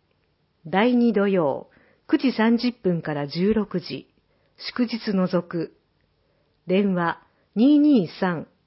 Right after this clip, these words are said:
七一七一。厚木市栄町一の十の三。相模大野年金相談センタ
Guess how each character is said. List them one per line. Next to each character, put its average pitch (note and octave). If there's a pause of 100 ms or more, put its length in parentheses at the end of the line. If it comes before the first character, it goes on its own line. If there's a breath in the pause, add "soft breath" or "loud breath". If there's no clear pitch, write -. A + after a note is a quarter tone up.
七 G#3+
一 D4
七 D#3
一。 F#3 (920)
厚 G3+
木 C4
市 G#3
栄 G3+
町 F#3
一 G#3+
の A3+
十 F3
の C3
三。 C#3 (1800)
相 C4
模 D4+
大 D4
野 F3+
年 A#3+
金 B3
相 A3
談 G#3+
セ G#3
ン E3
タ B2+